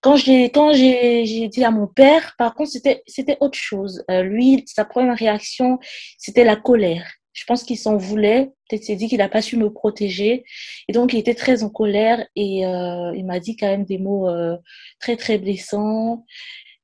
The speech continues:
Et, euh, mais après, ça, ça, ça s'est arrangé.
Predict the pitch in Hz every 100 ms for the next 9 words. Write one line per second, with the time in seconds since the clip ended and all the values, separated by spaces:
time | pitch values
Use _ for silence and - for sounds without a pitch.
0 | - 190 185 185 185 190 202 202 - -
1 | 214 247 247 - 185 170 160 156 175 _
2 | _ _ _ _ 185 175 175 202 - 196
3 | 185 196 202 - 160